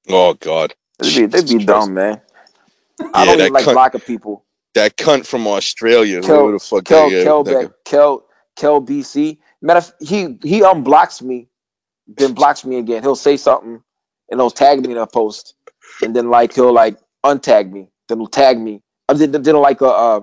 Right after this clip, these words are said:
Speaker 2: it, on, in Facebook too.
Speaker 1: He has a, he must have a split personality. Like, one personality
Speaker 2: I don't
Speaker 1: likes
Speaker 2: know.
Speaker 1: black people and the other one doesn't.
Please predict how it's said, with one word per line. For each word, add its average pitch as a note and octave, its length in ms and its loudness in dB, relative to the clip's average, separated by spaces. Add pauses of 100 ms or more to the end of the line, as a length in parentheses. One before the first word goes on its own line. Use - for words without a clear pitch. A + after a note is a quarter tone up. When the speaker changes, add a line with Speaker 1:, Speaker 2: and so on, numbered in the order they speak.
(720)
Speaker 2:
it, A2 280 -6 (560)
on, D#3 140 -6 (200)
in D#3 80 0
Facebook F#3 580 0
too. C4 360 4 (640)
Speaker 1:
He C3+ 180 0
has D#3+ 220 2
a, D3+ 180 4 (280)
he D#3 160 -12
must G#3+ 200 0
have F#3 160 2
a C#3+ 60 -4
split - 300 -6
personality. G#2+ 760 -4
Like, E2+ 180 -8
one A2+ 220 -6
personality B2 640 2
Speaker 2:
I - 40 -2
don't A2+ 80 -4
Speaker 1:
likes A2+ 180 0
Speaker 2:
know. - 60 -20
Speaker 1:
black G#2 280 -2
people F#2+ 320 -10
and F2 100 -10
the F2+ 120 -4
other G2 160 2
one F2 180 -6
doesn't. E2 380 0